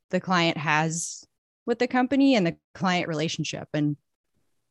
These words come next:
bringing them in on kind of what's involved in building something, you know, enriching their experience in making an investment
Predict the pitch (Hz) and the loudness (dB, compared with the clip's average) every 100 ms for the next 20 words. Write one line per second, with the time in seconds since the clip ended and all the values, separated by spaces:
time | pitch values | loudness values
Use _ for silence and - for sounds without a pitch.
0 | _ 240 247 240 220 208 196 208 202 180 | _ 2 4 4 4 2 2 4 4 4
1 | 185 180 170 - 208 196 170 170 185 196 | 4 4 2 0 0 2 4 4 2 2
2 | 165 170 180 165 151 170 190 233 254 277 | 4 4 4 2 0 2 2 0 2 2
3 | 330 370 381 - _ _ _ _ - 226 | 2 -2 -4 -10 _ _ _ _ 4 6
4 | 208 196 220 220 202 185 196 202 - - | 8 6 4 4 4 4 4 4 0 -4
5 | 185 170 - 170 165 - - 165 160 160 | -2 0 0 0 0 -4 -4 0 2 0
6 | 160 _ _ _ _ 196 247 381 311 180 | -2 _ _ _ _ 0 2 6 6 6
7 | 165 151 165 - 156 | 4 2 0 0 -2